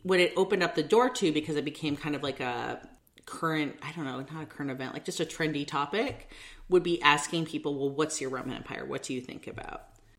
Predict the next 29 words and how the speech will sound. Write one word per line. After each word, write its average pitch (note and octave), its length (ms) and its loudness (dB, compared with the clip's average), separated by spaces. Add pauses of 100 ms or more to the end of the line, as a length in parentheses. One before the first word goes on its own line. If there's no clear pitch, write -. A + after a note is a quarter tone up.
(200)
This G3 240 6
is A#3+ 140 0
where F3+ 200 4
I'm E3 120 4
like, D#3 260 0 (100)
"Is F3 280 2
this F3+ 240 4
real?" C#3+ 420 -2 (100)
The, E3 120 0
some A3 120 2
of A#3+ 60 4
the B3+ 120 2
answers D#3+ 300 0
surprise - 420 -4
me. - 200 -12
And D3+ 80 -4
I'm C#3+ 60 0
like, D3 160 -2
"Is D3+ 180 2
this D3 220 0
real? D3+ 720 0 (840)
Or F#3+ 580 6
do D3+ 120 -4
you E3 140 0
just D#3 260 2
not D3+ 180 0
wanna D3 140 0
be C3 140 -2
vulnerable?" - 640 -8